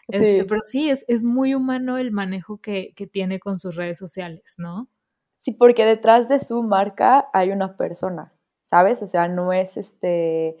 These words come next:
Speaker 2: digamos, una marca ya más grande que sí está llegando a, a la, a las marcas grandes, Jacquemus, pero, por ejemplo, no es un Gucci que está manejado por un conglomerado, que ya son varias personas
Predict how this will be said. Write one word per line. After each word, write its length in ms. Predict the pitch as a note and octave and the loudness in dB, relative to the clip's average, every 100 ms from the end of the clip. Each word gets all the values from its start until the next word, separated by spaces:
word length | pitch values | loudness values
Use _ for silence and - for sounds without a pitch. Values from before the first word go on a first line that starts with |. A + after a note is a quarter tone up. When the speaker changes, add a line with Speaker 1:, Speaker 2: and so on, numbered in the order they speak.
| _ _ - _ - | _ _ -20 _ -2
Speaker 2:
digamos, 640 | G3 G3 F#3+ G3 G3+ G3+ | 2 4 4 2 2 0
una 220 | G3 F#3+ F#3+ | -4 -2 0
marca 340 | F#3+ F#3+ F#3+ | -2 -2 -2
ya 160 | F#3+ F#3+ | 0 0
más 260 | F#3+ G3 | -2 -4
grande 460 | G3 F3+ F3+ F#3 A3+ | 0 0 0 -4 -6
que 100 | - | -8
sí 240 | - A#3+ | -6 0
está 300 | C4 C4 G#3+ | 2 4 2
llegando 580 | G#3 G#3 F#3+ F#3 F#3+ F#3 | 2 2 2 2 2 2
a, 120 | E3 | 2
a 240 | E3 - D#3+ | 0 2 2
la, 180 | E3 D#3+ | 4 2
a 20 | |
las 200 | D#3+ D#3+ | 0 0
marcas 360 | F3 F3 F3 E3+ | -2 0 -2 -2
grandes, 360 | D#3 D#3+ F#3 | -4 -2 -4
Jacquemus, 460 | E3 D#3+ F3 G3 - | -4 -6 -6 -8 -4
pero, 460 | - D#3+ D#3+ D#3 D3+ | 0 2 2 0 -2
por 120 | - | -4
ejemplo, 320 | F3 F3+ F3 E3 | -4 -6 -8 -10
no 100 | F3 | -8
es 120 | - | -6
un 160 | G3+ G3 | -6 -4
Gucci 380 | G3+ - G3 | -6 -6 -8
que 80 | - | -8
está 180 | E3+ D#3+ | -6 -6
manejado 520 | F3 F3 E3+ E3 E3+ | -6 -8 -4 -2 -2
por 160 | F3 E3 | -2 -8
un 120 | E3 | -6
conglomerado, 680 | E3+ E3+ D#3+ D#3 C#3+ - - _ _ | -8 -8 -8 -4 -4 -4 -10 _ _
que 100 | - | -2
ya 120 | E3+ | 0
son 220 | F3 F#3+ F3+ | 0 -2 0
varias 340 | F3 F#3+ F#3 | 0 -2 -2
personas 640 | - E3 E3 E3 E3 F3 | -4 -6 -6 -6 -6 -8